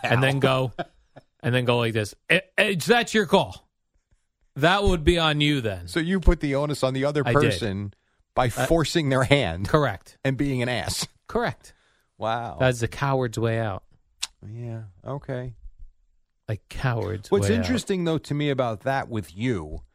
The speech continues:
Speaker 2: is that you are someone that not only is not afraid of confrontation, you enjoy it. And you enjoy arguing.
Speaker 1: But
Speaker 2: But
Speaker 1: not
Speaker 2: not
Speaker 1: in
Speaker 2: in
Speaker 1: my,
Speaker 2: that way,
Speaker 1: not
Speaker 2: huh?
Speaker 1: in my real life.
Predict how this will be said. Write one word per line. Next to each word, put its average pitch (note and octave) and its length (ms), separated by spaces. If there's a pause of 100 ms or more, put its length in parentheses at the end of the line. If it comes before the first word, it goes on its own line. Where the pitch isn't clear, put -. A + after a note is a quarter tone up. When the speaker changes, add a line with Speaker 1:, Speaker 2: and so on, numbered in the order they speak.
(320)
Speaker 2:
is B2+ 240
that A#2+ 320
you C#3 200
are D#3 140
someone A#2+ 460
that G#2 400
not C#3+ 220
only E3+ 220
is G#2 180
not A2 200
afraid C3 480
of A#2+ 120
confrontation, F2+ 840
you G#2+ 180
enjoy G2 440
it. C#2+ 200 (300)
And A#2+ 140
you A#2 120
enjoy A2+ 420 (140)
arguing. G#2 640 (120)
Speaker 1:
But C#3 140
Speaker 2:
But - 0
Speaker 1:
not D#3+ 140
Speaker 2:
not D#3+ 100
Speaker 1:
in F#3 60
Speaker 2:
in F#3 40
Speaker 1:
my, - 100
Speaker 2:
that F3+ 180
way, D#2+ 200
Speaker 1:
not C#3 200
Speaker 2:
huh? D3+ 60
Speaker 1:
in D3 60
my C3+ 100
real B2+ 260
life. E2+ 380